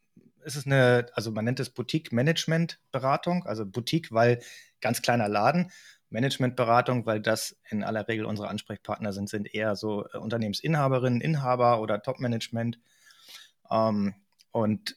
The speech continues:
äh, im Prinzip ist es eine Art von Strategieberatung, wo wir gucken, was, ähm,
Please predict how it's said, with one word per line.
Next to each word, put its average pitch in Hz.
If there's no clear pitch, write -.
äh, 104
im -
Prinzip -
ist 120
es 120
eine 117
Art 113
von 131
Strategieberatung, 123
wo 113
wir 113
gucken, 135
was, -
ähm, 107